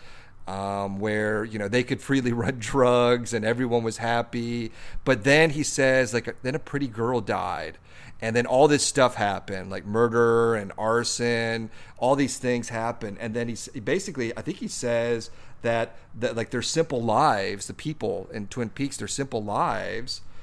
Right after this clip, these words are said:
their dreams have become a nightmare. And then he ends his soliloquy with saying, "Maybe you brought the nightmare with you," meaning Cooper, "and then maybe it will die with you."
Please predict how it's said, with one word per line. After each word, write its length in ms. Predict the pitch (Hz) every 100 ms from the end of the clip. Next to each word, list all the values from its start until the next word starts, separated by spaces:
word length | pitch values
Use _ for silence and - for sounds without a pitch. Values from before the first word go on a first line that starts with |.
| - -
their 140 | 113
dreams 840 | 107 95 110 127 165 113 104 120 120
have 180 | 113 110
become 320 | 117 - 127
a 60 | 107
nightmare. 680 | 107 160 139 101 82 57 - - -
And 120 | 120 120
then 100 | 120
he 140 | 123
ends 340 | 110 160 185 -
his 280 | 113 110
soliloquy 680 | 101 - 120 117 113 - 110
with 120 | 107 104
saying, 380 | 110 113 110
"Maybe 460 | 107 123 143 139 127 - -
you 200 | 107 120
brought 300 | 120 123 117
the 60 | 110
nightmare 360 | 113 117 113
with 280 | 101 120 151
you," 240 | 110 92 -
meaning 240 | 107 107
Cooper, 600 | 107 - 156 196 98 85 - - -
"and 120 | 117
then 160 | 117 110
maybe 460 | 120 160 120 120
it 100 | 123
will 120 | 110 101
die 380 | - 113 165
with 240 | 180 104 -
you." 260 | 98 76